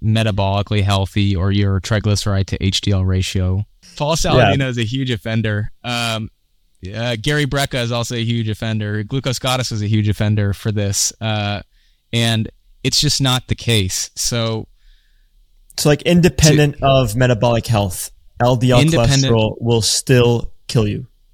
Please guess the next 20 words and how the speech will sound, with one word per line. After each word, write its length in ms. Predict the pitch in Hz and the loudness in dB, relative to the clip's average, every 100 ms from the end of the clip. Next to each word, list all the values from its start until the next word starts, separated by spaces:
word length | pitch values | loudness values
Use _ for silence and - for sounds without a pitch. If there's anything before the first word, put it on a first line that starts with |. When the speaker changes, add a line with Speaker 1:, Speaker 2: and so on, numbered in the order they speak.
| _ _ _ - | _ _ _ -2
Speaker 1:
Yes. 380 | 120 107 - - | 0 0 -2 -4
So 360 | - 131 123 - | -4 -2 -2 -4
the 140 | 127 | -4
biggest 540 | 120 156 156 131 - 143 | -2 0 0 -2 -4 -6
example 580 | 123 117 117 117 107 | -4 -2 0 0 -2
that 120 | 101 95 | -2 0
we 120 | 104 | 0
have 500 | 107 107 98 98 - | 2 0 0 -2 -4
or 160 | 104 | -4
that 120 | 107 98 | -2 -2
we 80 | |
use 460 | 104 120 143 120 104 | -2 0 0 -2 -2
is 140 | 104 | -4
people 380 | - - 113 110 | -2 -2 0 0
with 160 | 104 - | -2 -2
this 200 | 104 - | -2 -2
disease 420 | 101 - 110 101 | -2 0 2 0
called 240 | - 98 | -2 -4
familial 460 | - 104 104 101 98 | 0 2 2 2 0
hypercholesterolemia. 960 | 101 98 101 - 95 - 113 131 90 | 0 -2 -2 -2 -2 0 2 2 0